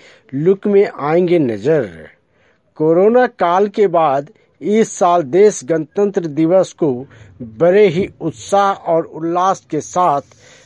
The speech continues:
मनाया जा रहा है। इस वर्ष चौहत्तरवें गणतंत्र दिवस के अवसर पर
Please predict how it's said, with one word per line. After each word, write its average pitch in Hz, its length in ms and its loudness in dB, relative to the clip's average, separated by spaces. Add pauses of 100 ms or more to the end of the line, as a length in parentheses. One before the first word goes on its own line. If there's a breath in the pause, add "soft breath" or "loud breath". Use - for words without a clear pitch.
(160 soft breath)
मनाया 190 600 0
जा 151 260 -4
रहा 151 260 -2
है। 107 280 -10 (580 soft breath)
इस 190 320 2
वर्ष 180 340 0
चौहत्तरवें 175 640 2
गणतंत्र 175 520 0
दिवस 160 420 0
के 156 140 -2
अवसर 160 480 -2
पर 185 400 2